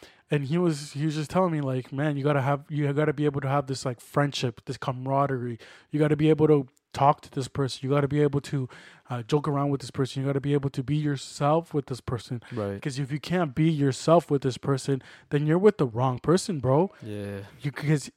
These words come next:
Speaker 1: you know, like, I w-, my wife was actually telling me this last night. She's like, "You don't do a lot of the things that you used to do when we were just dating." I'm like, "'Cause now I'm, I can be more myself. I can
Speaker 2: Yeah.
Speaker 1: be myself. I can"
Speaker 2: Yeah. 'Cause during those times, I was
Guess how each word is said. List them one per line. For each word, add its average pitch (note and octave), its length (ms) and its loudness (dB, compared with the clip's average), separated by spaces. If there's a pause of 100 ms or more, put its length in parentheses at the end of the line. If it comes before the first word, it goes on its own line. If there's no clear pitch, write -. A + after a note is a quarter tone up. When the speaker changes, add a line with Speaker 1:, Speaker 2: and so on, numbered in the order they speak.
(440)
Speaker 1:
you D3 120 0
know, E3 160 6
like, D#3 320 4
I E3 160 4
w-, F3+ 240 2
my D#3 240 0
wife E3+ 240 4
was D#3+ 120 -2
actually D#3 260 -4
telling D#3+ 200 -2
me D#3 80 -2
this D3+ 160 -2
last D3 260 0
night. E3 220 -2
She's D3 160 -8
like, C#3 220 0 (1200)
"You D3+ 160 8
don't G3+ 160 10
do F#3 140 4
a - 20 6
lot E3+ 200 6
of E3 60 4
the D#3 60 2
things D#3+ 240 -2
that D#3+ 100 2
you D3 160 -2
used D3 360 -4
to D3 80 -8
do D3+ 140 6
when C#3+ 440 0
we D3+ 120 0
were D3 120 4
just C3+ 220 -6
dating." E3+ 400 0 (480)
I'm C3+ 80 -2
like, D3 100 0
"'Cause E3 120 0
now F3 260 4
I'm, E3 200 2
I C#3 100 -2
can D#3 160 -2
be D#3 120 6
more C#3+ 280 -2
myself. D3+ 640 -2 (680)
I C#3+ 80 0
can E3+ 160 2
Speaker 2:
Yeah. C3 40 -2
Speaker 1:
be G#3+ 120 2
myself. D#3 400 2
I D#3 100 2
can" D#3 240 -2
Speaker 2:
Yeah. C#3+ 120 -4 (300)
'Cause A#2 140 -12
during A#2 200 2
those A2 180 -2
times, A2 480 -8
I G2 80 -10
was F#2+ 220 -12